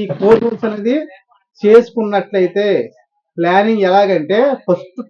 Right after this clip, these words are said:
టాప్ లో మీరు ఒక బెజ్జం అయితే వేసుకోండి. ఆ బెజ్జం ఎలా మార్క్ చేసుకోవాలి అంటే, మీరు రెండున్నర పైప్ అనుకోండి, రెండున్నర పైప్ ముక్క కానీ, లేదా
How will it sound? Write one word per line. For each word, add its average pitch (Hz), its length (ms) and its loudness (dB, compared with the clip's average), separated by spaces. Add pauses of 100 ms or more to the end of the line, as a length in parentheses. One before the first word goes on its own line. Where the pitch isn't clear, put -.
టాప్ 190 300 -2
లో 247 100 -14 (460)
మీరు 190 240 2
ఒక 202 160 -4
బెజ్జం 180 240 2
అయితే 214 140 0
వేసుకోండి. 185 380 -4 (100)
ఆ - 100 -10
బెజ్జం 160 300 -4
ఎలా 196 160 2
మార్క్ 208 240 -4
చేసుకోవాలి 208 520 -2
అంటే, 147 220 -2 (540)
మీరు 170 180 2 (180)
రెండున్నర 226 400 2
పైప్ 214 220 -2
అనుకోండి, 190 420 -2 (520)
రెండున్నర 220 420 0 (280)
పైప్ 202 220 4
ముక్క 208 160 -6
కానీ, 226 220 2
లేదా 220 140 0